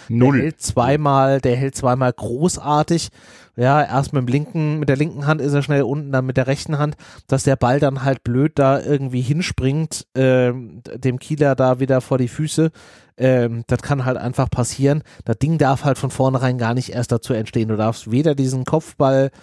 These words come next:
Speaker 2: von Nkunku, der dann da so ein bisschen lieblos irgendwie wieder in die Mitte zurückgeht,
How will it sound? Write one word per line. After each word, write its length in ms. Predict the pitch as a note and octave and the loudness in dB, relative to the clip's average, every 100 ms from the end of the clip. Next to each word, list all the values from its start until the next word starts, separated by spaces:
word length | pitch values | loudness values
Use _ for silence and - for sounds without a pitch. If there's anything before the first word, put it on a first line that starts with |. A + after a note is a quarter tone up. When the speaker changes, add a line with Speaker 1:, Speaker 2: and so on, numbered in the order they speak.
| - - _ | -20 -20 _
Speaker 2:
von 340 | - C#3+ C3 | 0 0 0
Nkunku, 600 | - C3+ D#3+ F3 F#3+ E3+ | -4 -4 -4 -2 0 2
der 160 | D#3+ D3 | 2 2
dann 200 | C#3+ C#3 | 2 2
da 100 | C3 | 2
so 100 | C#3 | 0
ein 80 | |
bisschen 320 | C#3 - C#3+ C3+ | -2 -2 -2 -2
lieblos 460 | D3+ - D#3 D3 | -4 2 2 2
irgendwie 340 | - C#3+ D3 C#3 | -4 -2 0 2
wieder 200 | C#3+ C3+ | 2 0
in 120 | B2+ | 0
die 80 | B2+ | -2
Mitte 540 | D#3 - D#3+ D#3+ F3+ - | 0 2 4 4 2 -2
zurückgeht, 680 | - C#3+ E3 E3+ E3 E3+ | -2 0 0 2 2 0